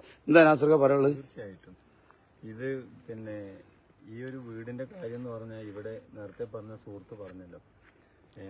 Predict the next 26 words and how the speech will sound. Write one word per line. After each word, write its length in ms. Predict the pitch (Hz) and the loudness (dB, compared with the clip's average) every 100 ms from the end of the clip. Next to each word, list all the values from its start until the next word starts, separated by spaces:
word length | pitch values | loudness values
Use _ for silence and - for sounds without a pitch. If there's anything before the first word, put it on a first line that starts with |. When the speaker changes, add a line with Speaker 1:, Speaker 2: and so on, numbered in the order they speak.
| 95 | -16
Speaker 2:
ആ 80 | 117 - | -16 -18
കുട്ടി 480 | - - 131 127 - _ 110 - | -16 -10 -8 -8 -14 _ -20 -16
പിന്നെ 480 | 113 110 104 101 101 - | -14 -12 -12 -14 -16 -20
മരിക്കുന്നതിന്റെ 540 | 110 101 101 127 135 123 | -16 -16 -12 -10 -10 -10
അന്ന് 380 | 113 120 123 - _ _ _ | -10 -10 -10 -12 _ _ _
ഫ്ലോർ 240 | 104 107 117 | -12 -8 -6
വാങ്ക് 280 | 120 120 | -8 -8
കൊടുക്കുമ്പോ 400 | 123 104 117 113 | -12 -14 -14 -12
ഇറങ്ങി 220 | 107 104 107 | -12 -12 -14
പോകുന്നത് 420 | 113 104 104 101 | -14 -12 -14 -14
എന്റെ 180 | 98 - | -14 -14
തൊട്ട 300 | 107 98 120 | -14 -10 -10
വീടാണല്ലോ, 580 | 107 101 104 92 85 _ _ | -10 -12 -14 -14 -18 _ _
ഞാൻ 100 | 104 | -20
കണ്ടതാണ്. 480 | 92 92 90 101 82 _ _ _ _ _ _ _ | -20 -18 -16 -16 -18 _ _ _ _ _ _ _
പിന്നെ 180 | 104 113 | -16 -14
മരിച്ചു 360 | 107 98 - | -12 -14 -10
കഴിഞ്ഞപ്പോഴും 560 | 139 123 117 - 123 117 | -8 -8 -12 -14 -14 -14
ആ 80 | 110 | -12
ഒരു 160 | 117 | -12
കോണിപ്പടി 480 | 120 113 110 110 113 | -10 -12 -10 -12 -12
കൂടെ 240 | 120 160 117 101 | -10 -10 -10 -12
കയറണം. 380 | 95 95 92 | -14 -16 -16
എന്റെ 140 | 101 117 | -16 -14
വീട്ടിലായിരുന്നു 680 | 107 98 110 117 101 104 | -14 -16 -10 -10 -10 -14
അവളുടെ 320 | 98 98 98 | -14 -16 -16